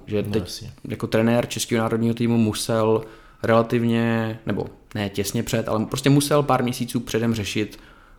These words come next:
Speaker 1: koho teda
Speaker 2: Hmm.
Speaker 1: nominuje a jak teda postaví.
Speaker 2: Kdo šel za něj vlastně?
Speaker 1: Hele, nakonec tam hráli ve stoperský dvojici v obraně Čelůstka s Kalasem.
Speaker 2: Jo.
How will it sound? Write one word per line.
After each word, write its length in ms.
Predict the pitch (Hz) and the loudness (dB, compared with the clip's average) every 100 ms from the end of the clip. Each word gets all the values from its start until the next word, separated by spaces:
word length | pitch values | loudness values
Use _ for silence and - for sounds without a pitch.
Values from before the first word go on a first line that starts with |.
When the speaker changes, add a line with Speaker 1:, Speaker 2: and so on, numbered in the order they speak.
| - | -6
Speaker 1:
koho 280 | - 127 113 | 2 2 2
teda 520 | 110 117 107 104 104 | 0 0 2 2 0
Speaker 2:
Hmm. 100 | 107 | 0
Speaker 1:
nominuje 560 | 107 104 104 110 110 131 | 2 2 2 2 0 -2
a 60 | - | 0
jak 120 | 107 | -2
teda 160 | - 110 | 0 -2
postaví. 480 | - - - 107 110 | -4 -4 -4 -2 0
Speaker 2:
Kdo 140 | 110 | 2
šel 200 | 101 143 | 2 0
za 120 | 143 | 0
něj 160 | 131 117 | -2 -2
vlastně? 400 | 107 - 98 98 - | -4 -6 -10 -12 -6
Speaker 1:
Hele, 120 | 120 123 | 0 2
nakonec 300 | 131 139 139 | 2 2 2
tam 120 | 143 | 2
hráli 340 | 139 131 139 139 | 4 4 4 2
ve 120 | 123 | -2
stoperský 420 | 127 131 131 - 127 | -2 -2 -2 -2 0
dvojici 280 | 123 123 | 0 0
v 80 | 135 | -4
obraně 320 | 123 127 131 | -2 0 0
Čelůstka 600 | 131 127 123 127 - 139 | 0 0 0 0 -2 -2
s 80 | - | -2
Kalasem. 640 | - 98 98 - 95 95 135 | 0 0 0 -2 -2 -2 -4
Speaker 2:
Jo. 100 | 107 | -8